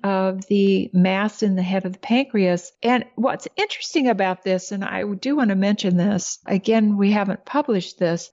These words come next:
but it's almost like the tumor begins to encapsulate, it forms a capsule around itself, it shrinks, it becomes fibrotic, it becomes a scar. And then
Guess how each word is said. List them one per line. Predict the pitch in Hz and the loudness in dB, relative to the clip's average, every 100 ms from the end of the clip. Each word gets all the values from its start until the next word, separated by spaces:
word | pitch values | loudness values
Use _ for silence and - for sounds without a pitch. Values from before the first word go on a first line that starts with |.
| - | -2
but | 233 | 0
it's | 226 233 | 0 -4
almost | - 269 370 349 311 - 220 | -2 0 2 0 -2 -2 -2
like | 202 190 190 - - _ - | 0 0 -2 -6 -20 _ -6
the | |
tumor | 208 - 330 370 285 247 240 - _ | -4 -2 -2 2 4 4 2 -4 _
begins | 220 220 262 262 - | -4 0 0 0 0
to | 226 | 0
encapsulate, | 196 - - 240 240 - 226 196 175 175 180 - - _ | 0 -2 -2 -2 -2 -4 -4 -2 0 0 -2 -12 -18 _
it | 220 | -4
forms | 220 262 233 | 0 -2 -2
a | |
capsule | - - 254 269 - 240 208 | -8 -4 -4 -4 -2 -2 0
around | 190 202 247 247 | -2 -2 0 -2
itself, | - - - 175 180 - - | -4 -6 -4 -2 -4 -8 -4
it | 208 - | -2 -2
shrinks, | - - 254 262 240 233 - | -2 0 2 4 2 0 -4
it | 208 | -2
becomes | 226 - 247 240 - - - _ _ | -2 0 0 0 -2 -16 -20 _ _
fibrotic, | - 208 202 220 226 208 | -2 -2 0 0 0 -2
it | 202 | -2
becomes | 233 - 277 254 | -6 -2 -2 0
a | |
scar. | 196 - - 180 190 190 147 - - _ | -4 -6 -6 -2 0 2 0 -4 -12 _
And | 220 | 0
then | 240 | 0